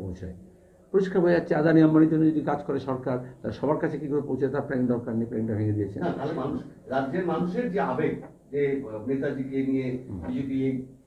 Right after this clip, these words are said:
Speaker 2: পরাক্রমী দিবস হিসাবে, এতদিন তো সেই পরাক্রমী দিবস হিসাবে ঘোষণা করছিল না, হঠাৎ করে কেন্দ্রীয় সরকার
Speaker 1: সিপিআইএম, ফরওয়ার্ড ব্লক, বামফ্রন্ট, পশ্চিমবঙ্গে বামফ্রন্ট সরকার, আমরা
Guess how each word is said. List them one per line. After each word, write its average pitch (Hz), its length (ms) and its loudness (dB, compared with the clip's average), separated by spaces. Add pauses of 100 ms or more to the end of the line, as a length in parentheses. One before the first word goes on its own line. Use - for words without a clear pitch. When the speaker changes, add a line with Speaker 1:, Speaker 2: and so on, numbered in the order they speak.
Speaker 2:
পরাক্রমী 127 520 -4
দিবস 127 280 -4
হিসাবে, 117 260 -8
এতদিন 151 360 -6
তো 147 140 -8
সেই 135 180 -8
পরাক্রমী 135 460 -4
দিবস 127 260 -4
হিসাবে 131 280 -8
ঘোষণা 123 300 -14
করছিল 156 260 -8 (120)
না, 104 60 -8 (360)
হঠাৎ 208 240 -2 (100)
করে 208 160 2 (360)
কেন্দ্রীয় 175 380 0
সরকার 143 240 -6 (200)
Speaker 1:
সিপিআইএম, 190 640 10 (880)
ফরওয়ার্ড 151 300 8
ব্লক, 180 240 10 (840)
বামফ্রন্ট, 156 640 8 (1000)
পশ্চিমবঙ্গে 139 480 4
বামফ্রন্ট 131 380 4
সরকার, 175 360 8 (800)
আমরা 131 160 6